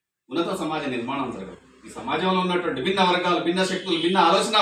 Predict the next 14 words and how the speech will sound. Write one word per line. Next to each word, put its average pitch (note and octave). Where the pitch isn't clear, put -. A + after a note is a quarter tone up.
పరులని D#3
కలుస్తూ E3+
వారి B2
ఆలోచనలు C3+
తీసుకొని A2+
వివక్ష A#3
లేని F#3+
సమాజం, D#3+
పేదలు A3+
లేని F#3+
సమాజం, C#3+
ఒక F3
ఉన్నతమైన A3+
సమాజం, D3+